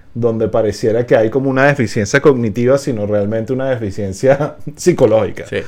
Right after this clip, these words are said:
Speaker 1: Eh,
Speaker 2: Y además
Speaker 1: y es
Speaker 2: que,
Speaker 1: distinto.
Speaker 2: y además que, bueno, independientemente de eso, eh, también es una cuestión de, de, de optics. Yo sí creo que Biden está mucho mejor de lo que parece,
Speaker 1: Ujú.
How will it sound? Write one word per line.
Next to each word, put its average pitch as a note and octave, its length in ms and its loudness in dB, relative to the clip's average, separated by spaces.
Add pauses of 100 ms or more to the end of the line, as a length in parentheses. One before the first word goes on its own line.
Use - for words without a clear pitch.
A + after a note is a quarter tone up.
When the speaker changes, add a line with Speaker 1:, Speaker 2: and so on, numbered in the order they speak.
(240)
Speaker 1:
Eh, A#2+ 140 6
Speaker 2:
Y - 40 10
además C#3+ 280 8
Speaker 1:
y C#3+ 40 10
es C#3+ 60 10
Speaker 2:
que, D#3 120 10
Speaker 1:
distinto. D3 360 6
Speaker 2:
y C3+ 60 8
además C3 340 6
que, E3+ 120 2
bueno, D#3+ 260 6
independientemente A#2 800 2
de B2+ 280 4
eso, D3+ 400 0
eh, A#2+ 240 -2
también A2 320 -4
es B2 80 -2
una D3 320 0
cuestión A2+ 380 -2
de, B2+ 460 2
de, F#2+ 580 -6
de G2+ 220 -2
optics. A2+ 460 -2
Yo G#2 120 -2
sí A2+ 160 -4
creo A#2+ 240 4
que C3 140 2
Biden F#2 340 -4
está F#2 260 -12
mucho A#2 460 -4
mejor G2 260 -6
de G#2 80 -4
lo A2 120 -2
que G#2+ 80 -4
parece, F#2 360 -6
Speaker 1:
Ujú. G#2 160 -10